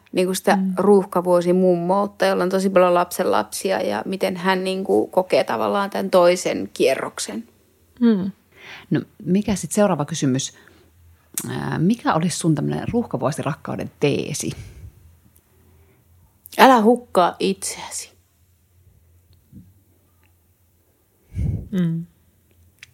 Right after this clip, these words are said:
Speaker 2: Tosi tärkeetä.
Speaker 1: Mm.
Speaker 2: Haluaisit sä loppuun vielä lähettää terveiset kotiin sun perheelle?
Speaker 1: <laughs> Haluan. <laughs> Ää, tota, äm...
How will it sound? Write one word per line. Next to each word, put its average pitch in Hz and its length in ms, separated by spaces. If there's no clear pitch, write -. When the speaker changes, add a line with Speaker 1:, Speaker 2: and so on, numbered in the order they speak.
Speaker 2:
Tosi 185 180
tärkeetä. - 540
Speaker 1:
Mm. 202 420
Speaker 2:
Haluaisit 262 420
sä 262 140
loppuun 254 360
vielä 208 240
lähettää 202 500
terveiset 202 600
kotiin 202 460
sun 208 180
perheelle? 202 680
Speaker 1:
<laughs> 320 80
Haluan. 285 460
<laughs> 359 340
Ää, 247 500
tota, 254 500
äm... 226 680